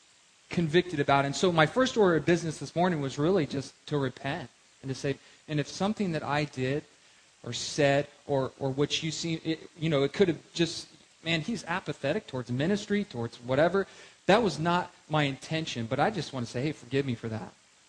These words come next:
And, and some of you don't even know <laughs> who I am, so you're like, "Well, I don't, that doesn't affect me." But if I could, man, I'll just, let me stand in the gap for,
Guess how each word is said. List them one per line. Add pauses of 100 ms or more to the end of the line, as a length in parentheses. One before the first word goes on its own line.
(480)
And,
and
some
of
you
don't
even
know
<laughs>
who
I
am,
so
you're
like,
"Well,
I
don't,
that
doesn't
affect
me."
But (260)
if
I
could, (360)
man,
I'll
just,
let
me
stand
in
the
gap
for,